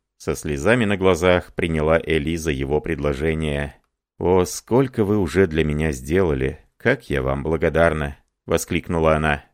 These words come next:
Он поспешил ее прервать, уверяя, что для него величайшее счастье посвятить ее благополучию всю свою жизнь. Он сказал это просто, без рисовки и тех преувеличений, присущих героям романов или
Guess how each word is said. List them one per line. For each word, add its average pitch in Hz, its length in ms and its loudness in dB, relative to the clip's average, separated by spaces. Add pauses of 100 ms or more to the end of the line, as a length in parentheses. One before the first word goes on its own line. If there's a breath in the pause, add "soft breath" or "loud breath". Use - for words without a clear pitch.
(340)
Он 87 200 0
поспешил 92 600 0
ее 85 200 4
прервать, 101 600 2
уверяя, 78 500 4
что 80 240 -2
для 76 160 0
него 78 300 2
величайшее 131 800 0
счастье 107 680 0
посвятить - 720 -4
ее 80 320 2
благополучию 85 880 0
всю - 400 -6
свою 73 380 -2
жизнь. 69 500 -8 (560)
Он 127 220 0
сказал 160 520 0
это 156 200 0
просто, 156 560 -4
без 78 260 -2
рисовки 117 580 0
и 71 160 -2
тех 87 320 0
преувеличений, 82 880 0
присущих 85 640 -2
героям 82 500 2
романов 82 560 2
или 73 400 0